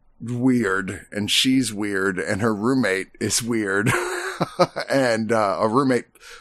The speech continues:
played by, uh, very sexy, talk about erotic thriller right in the prime of her life, Linda Fiorentino.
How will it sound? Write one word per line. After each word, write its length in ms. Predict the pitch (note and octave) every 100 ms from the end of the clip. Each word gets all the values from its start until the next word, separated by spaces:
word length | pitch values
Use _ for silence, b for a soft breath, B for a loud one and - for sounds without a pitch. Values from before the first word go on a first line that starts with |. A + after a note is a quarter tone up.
| B
played 200 | - B2+
by, 180 | A2+ G#2+ G#2 -
uh, 180 | F2+ F#2+
very 320 | F2+ D3+ C3
sexy, 400 | - C3 - G#2
talk 180 | B2+ B2
about 140 | A2+
erotic 380 | F#2+ G2+ A2+ G2
thriller 580 | - A2+ A2 G#2 F#2 E2 -
right 220 | G#2 G#2+
in 60 | G2
the 100 | F2+
prime 400 | - A2 G#2+ G2
of 120 | F2
her 120 | F2
life, 560 | F#2+ G#2 - - - -
Linda 340 | A2 A#2 A#2+ G#2
Fiorentino. 840 | - A2 G2+ F#2+ C3+ A2+ F2 E2